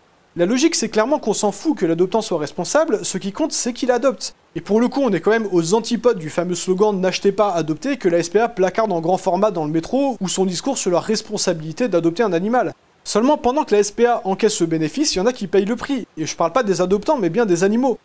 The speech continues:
Le roi des rats a d'ailleurs insisté là-dessus, et il a parfaitement raison, oui, un abandon est profondément traumatique pour un animal. Il a soutenu l'idée que selon lui, un chien pouvait déprimer. Déjà, j'y apporte ma caution, oui, un chien peut déprimer, même s'il faut faire attention à pas transposer le diagnostic à identique.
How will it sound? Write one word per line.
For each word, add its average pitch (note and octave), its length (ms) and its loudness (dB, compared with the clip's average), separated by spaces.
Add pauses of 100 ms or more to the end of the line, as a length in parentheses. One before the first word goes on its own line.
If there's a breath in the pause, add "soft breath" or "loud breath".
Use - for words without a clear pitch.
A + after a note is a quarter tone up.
(280)
Le F3 100 4
roi G3+ 200 4
des G3 100 4
rats A3 140 4
a F3+ 80 2
d'ailleurs E3+ 320 0
insisté D#3+ 340 -4
là-dessus, D3+ 420 2
et E3 80 0
il D#3 100 0
a - 20 0
parfaitement E3 460 -2
raison, A3 460 0
oui, A3+ 360 -2
un E3+ 160 -2
abandon D#3+ 480 -2
est D#3+ 80 -2
profondément G#3 640 -2
traumatique G3 480 -6
pour F#3 140 -2
un F3+ 80 0
animal. A#3 400 2 (260)
Il E3 80 -2
a F3 60 6
soutenu A3+ 320 -2
l'idée G3 260 -2
que F3 140 -4
selon G#3 280 0
lui, A3+ 200 2
un F3+ 100 -4
chien F3+ 240 0
pouvait E3 260 -4
déprimer. D#3+ 520 -2 (180)
Déjà, D#3+ 260 2
j'y D#3 120 -2
apporte D3+ 240 -4
ma E3 100 2
caution, F3 420 0 (200)
oui, A3+ 260 2
un D#3 80 -8
chien F#3+ 260 0 (120)
peut G#3 100 2
déprimer, F3 540 0 (120)
même D3 140 -10
s'il E3 160 -10
faut D#3+ 140 -2
faire F3+ 200 2
attention E3+ 440 0
à E3 40 2
pas E3 140 0
transposer F#3 640 0
le E3 100 4
diagnostic D#3+ 560 -4
à D#3 80 -4
identique. F#3 460 -2